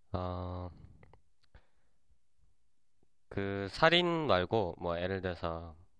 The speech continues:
폭-, 폭행치사를 했다. 그런데 자기가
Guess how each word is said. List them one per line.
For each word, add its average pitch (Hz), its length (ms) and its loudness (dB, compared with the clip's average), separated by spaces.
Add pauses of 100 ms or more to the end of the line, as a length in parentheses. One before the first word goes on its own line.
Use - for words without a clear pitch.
(840)
폭-, - 180 -8 (240)
폭행치사를 135 840 0
했다. 80 340 -4 (220)
그런데 85 460 -6
자기가 85 440 -4